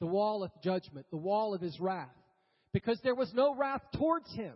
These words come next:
But because He was able to do that and He laid down His life for you and I, we now have the blood that covers us. That when we approach the dark cloud, we don't have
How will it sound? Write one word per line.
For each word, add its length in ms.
But 140
because 420
He 140
was 180
able 260
to 100
do 260
that 220
and 100
He 80
laid 320
down 220
His 160
life 240
for 140
you 260
and 100
I, 500
we 220
now 460
have 320
the 80
blood 720
that 180
covers 600
us. 300
That 160
when 180
we 180
approach 520
the 160
dark 380
cloud, 440
we 140
don't 200
have 200